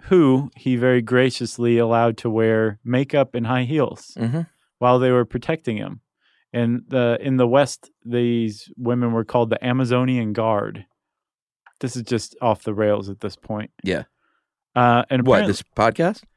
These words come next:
Speaker 1: N-, no, Gaddafi's,
Speaker 2: Oh.
Speaker 1: the whole, uh, the
Speaker 2: <laughs>
Speaker 1: Amazonian Guard, the whole thing.
Speaker 2: Yeah.
Speaker 1: So, um, the, uh, Gaddafi actually had some sort of legitimate thinking behind it. He thought that an assassin would have trouble, uh, uh,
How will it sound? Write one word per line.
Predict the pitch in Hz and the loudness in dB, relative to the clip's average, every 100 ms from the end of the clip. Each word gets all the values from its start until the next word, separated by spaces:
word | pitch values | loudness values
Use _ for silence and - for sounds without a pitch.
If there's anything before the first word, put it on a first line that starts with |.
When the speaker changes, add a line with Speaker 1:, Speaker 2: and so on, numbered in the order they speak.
| _ _ _ - | _ _ _ -16
Speaker 1:
N-, | 131 151 156 139 | -8 -6 -4 -2
no, | 147 139 95 95 - | 0 2 2 -4 -8
Gaddafi's, | - 131 127 120 123 104 | -2 2 2 2 0 0
Speaker 2:
Oh. | - | 0
Speaker 1:
the | 123 | 2
whole, | 135 127 | 4 4
uh, | 120 - | 2 0
the | 135 123 - | -2 -2 -4
Speaker 2:
<laughs> | - | -2
Speaker 1:
Amazonian | 131 135 123 131 123 | 0 2 2 0 0
Guard, | 120 123 | 0 0
the | 120 | 2
whole | 127 | 0
thing. | 120 107 101 104 - | 0 -4 -12 -16 -6
Speaker 2:
Yeah. | 135 85 _ _ | -4 -4 _ _
Speaker 1:
So, | - - 139 127 | -4 4 6 4
um, | - 127 120 113 113 - _ _ _ _ _ _ - | 4 4 4 0 -4 -10 _ _ _ _ _ _ -10
the, | 120 131 120 117 101 _ - - - 131 143 | -2 0 2 -2 -8 _ -20 -20 -20 -18 -10
uh, | |
Gaddafi | 147 - 151 160 170 160 | -6 0 2 2 2 0
actually | 143 - 131 | 0 -2 -2
had | 123 120 | 0 0
some | - 127 | -2 -6
sort | - 127 | -2 -2
of | 117 104 | -4 -6
legitimate | 120 107 135 131 120 104 _ _ | -6 -4 -2 -2 -2 -6 _ _
thinking | - 143 135 113 | -8 -6 -4 -4
behind | 107 113 107 | -4 -6 -4
it. | 113 | -6
He | 107 131 | -6 -6
thought | - 127 | -2 -2
that | - 117 | 0 0
an | 113 | 0
assassin | 110 - 175 175 135 123 | -2 -2 -2 -2 -6 -4
would | 120 | -4
have | 117 120 | -6 -8
trouble, | - 143 127 117 110 _ _ _ _ _ - | -2 0 2 0 0 _ _ _ _ _ -6
uh, | 131 | -6
uh, | - | -6